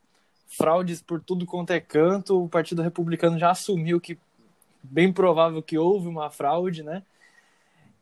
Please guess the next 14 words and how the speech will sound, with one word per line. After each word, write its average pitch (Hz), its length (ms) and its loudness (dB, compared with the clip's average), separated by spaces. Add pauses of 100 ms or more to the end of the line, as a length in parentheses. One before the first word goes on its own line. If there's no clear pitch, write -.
(260)
Cara, 180 540 -2 (920)
eu 202 160 2
achei 247 180 0
maravilhosa 269 640 0
a 269 40 -2
estratégia 254 480 -6
que - 60 -14
o 247 40 -12
Bo-, 302 200 -12
Bolsonaro 247 560 -2
teve, 269 340 -4
o - 20 -20
Faro, 196 360 -2
né? 160 180 -8